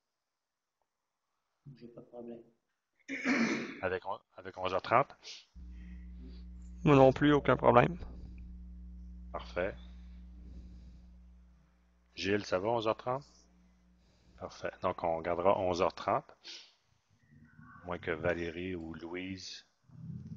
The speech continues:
Speaker 2: vous ayez, euh, problématique avec ça.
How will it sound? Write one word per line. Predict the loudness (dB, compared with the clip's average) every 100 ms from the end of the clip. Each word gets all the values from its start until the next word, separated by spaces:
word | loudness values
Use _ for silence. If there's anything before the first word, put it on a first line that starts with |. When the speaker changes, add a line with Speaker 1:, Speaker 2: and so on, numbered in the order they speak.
| -12 -14 -16 -20 -20 _ _ _ _ _ _ _ _ _ _
Speaker 2:
vous | -10 -8
ayez, | -8 -10 -10 -10
euh, | -10 -14 -20 _ _ _ _ _ _ _ _ _ _ _ _ _ _ _ _ _ -12
problématique | -8 -6 -8 -6
avec | -6 -6
ça. | -8